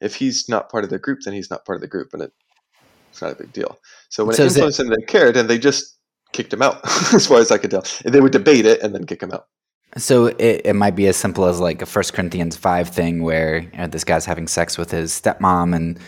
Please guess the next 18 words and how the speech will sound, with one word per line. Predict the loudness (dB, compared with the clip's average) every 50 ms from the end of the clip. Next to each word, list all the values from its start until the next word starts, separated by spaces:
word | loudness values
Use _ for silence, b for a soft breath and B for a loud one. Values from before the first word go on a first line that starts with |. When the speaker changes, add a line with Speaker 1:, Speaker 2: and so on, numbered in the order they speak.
| B B B B B _
Speaker 2:
Paul's | -4 0 0 0 0 0
like, | -2 -2 -2 -4 -8 -14 _ _
"Hey, | -12 -8 -6 -6
guys, | -4 -4 -4 -6 -6 -8 -10 -10 -8
like, | -6 -6 -6 -6 -8 _ _ _ _ -14
have | -8 -6 -2 -2
no | 0 0 -2
part | -2 -2 -6 -6 -6
of | -6
him." | -12 -14 -20 -20 _ _ _ _ _ _
Like, | -12 -12 -12 -12 -12 -10
as | -8 -8 -6
simple | -6 -6 -6 -4 -4
as | -4 -2 -2
that. | -4 -4 -6 -10 _ _ _ _ _ _ _ _ _ _ _ -20 -8 _ 2
Speaker 1:
I | 2 2
believe | 4 2 0 0 0 -2 -2
so. | -6 -6 -8 -10